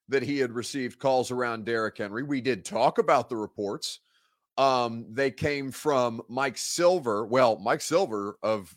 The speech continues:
of Bally Sports, formerly of the N F L Network, said they were actively shopping Derrick,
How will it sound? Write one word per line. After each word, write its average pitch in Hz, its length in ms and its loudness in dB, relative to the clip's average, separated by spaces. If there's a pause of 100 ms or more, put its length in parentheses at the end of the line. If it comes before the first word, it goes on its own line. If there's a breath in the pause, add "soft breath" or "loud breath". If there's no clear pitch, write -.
(100)
of 95 160 -6
Bally 113 300 0
Sports, 135 560 -4
formerly 117 380 -4
of 98 60 -8
the 104 120 -4
N 98 80 -8
F - 100 -10
L 104 60 -4
Network, 123 320 -4
said 107 160 -6
they 101 60 -6
were 98 120 -2
actively 85 340 -4
shopping 104 520 -6
Derrick, 60 280 -12